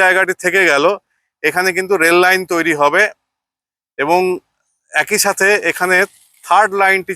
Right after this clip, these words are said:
চলবে, যাবে এটা দিয়ে। অর্থাৎ চান্ডিল থেকে দামোদর পর্যন্ত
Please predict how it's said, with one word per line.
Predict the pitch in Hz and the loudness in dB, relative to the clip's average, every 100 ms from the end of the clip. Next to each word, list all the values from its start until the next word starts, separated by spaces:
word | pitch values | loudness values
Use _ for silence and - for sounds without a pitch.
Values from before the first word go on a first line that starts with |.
| 160 | -4
চলবে, | 151 151 139 117 123 | -2 -2 -4 -8 -4
যাবে | 147 151 | 0 2
এটা | 139 120 | 0 -2
দিয়ে। | 104 101 | -4 -4
অর্থাৎ | 123 175 - _ _ _ - | -2 -2 -4 _ _ _ -4
চান্ডিল | 156 180 208 202 | -2 0 0 0
থেকে | 208 208 202 208 202 _ _ _ _ _ | -2 2 2 4 2 _ _ _ _ _
দামোদর | 120 170 196 208 185 | 0 2 4 2 2
পর্যন্ত | 202 190 196 | -2 0 0